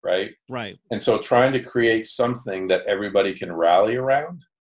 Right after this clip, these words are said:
Speaker 1: because, again, that name's gonna have different meaning for different people. Um, and so you literally have to invent what the Wild is for everybody. Whereas, again, you say Sharks,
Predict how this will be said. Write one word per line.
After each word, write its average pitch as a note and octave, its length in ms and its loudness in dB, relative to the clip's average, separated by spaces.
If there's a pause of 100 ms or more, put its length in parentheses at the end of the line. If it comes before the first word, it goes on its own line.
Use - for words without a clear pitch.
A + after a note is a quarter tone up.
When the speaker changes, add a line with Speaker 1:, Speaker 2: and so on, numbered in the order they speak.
(200)
Speaker 1:
because, G2+ 560 -4
again, G2+ 640 -6
that G2+ 240 2
name's G#2 360 -4
gonna F2+ 220 -10
have F2+ 260 -2 (260)
different F#2+ 300 -6
meaning F#2+ 340 -6
for E2+ 60 -18
different - 320 -14
people. - 420 -10 (480)
Um, F2 540 -2
and G2 160 -8
so F#2+ 420 2 (240)
you A2 240 -2
literally A2+ 400 4
have G2+ 300 4
to G2 160 -4
invent F2+ 580 -2 (680)
what G2 340 2
the G2 100 -4
Wild F2+ 400 4
is G2 260 0
for F2 140 -6
everybody. - 540 -8 (360)
Whereas, F#2 340 4
again, F#2 260 -4
you - 80 -6
say G#2 220 0
Sharks, A2+ 640 0